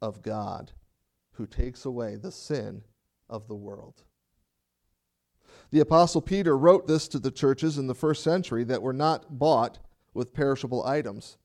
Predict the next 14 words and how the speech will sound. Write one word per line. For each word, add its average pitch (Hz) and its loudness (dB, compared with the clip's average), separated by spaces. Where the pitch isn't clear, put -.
In 127 -8
First 160 -2
Peter 156 2
one 143 0
nine, 147 2
it 107 -6
says, 143 0
"But 131 0
with 143 0
the 139 -2
precious 175 -2
blood 156 -2
of 131 -4
Christ, - -4